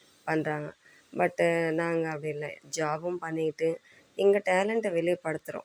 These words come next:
அவ்வளவுதான். எனக்கு கவிதை தெரியுதா, அந்த கவிதையை வந்து, ஆ, போடலாம். ஏதோ ஒரு இடத்துல யாருக்காவது ஒருத்தருக்கு பிடிக்காதான்ற ஒரு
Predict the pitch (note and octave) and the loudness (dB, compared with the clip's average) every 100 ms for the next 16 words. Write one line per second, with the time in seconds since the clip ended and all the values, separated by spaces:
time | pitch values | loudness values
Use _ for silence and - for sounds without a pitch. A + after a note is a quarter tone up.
0 | - E3 D#3+ D#3+ D3 - - F3+ F3+ F3+ | -12 -6 -2 -2 -4 -4 0 2 2 -2
1 | E3+ F3+ F#3 F3+ E3 D#3+ D#3 D#3 D3+ - | 0 2 2 0 0 0 -2 -4 -6 -4
2 | E3 D#3+ D#3 E3 F3 E3 D#3+ D#3+ G3+ C4 | -4 -2 -2 0 0 0 0 0 -2 -2
3 | - - - _ - F3 E3 D3+ E3+ F3 | -16 -20 -20 _ -4 -2 -2 0 4 6
4 | E3 D#3 C#3+ _ _ _ D#3 E3 F#3 A3+ | 6 2 -2 _ _ _ -2 4 4 4
5 | A#3 G3+ F3+ F3+ F#3 F3 D#3+ E3+ F3+ F3 | 2 2 0 0 0 0 0 0 2 4
6 | F3+ D#3+ - D3+ - E3 E3 E3 E3+ E3 | 4 2 -6 -8 -4 -4 0 0 0 -2
7 | D#3 D3+ D3+ D3+ | -4 -4 -6 -6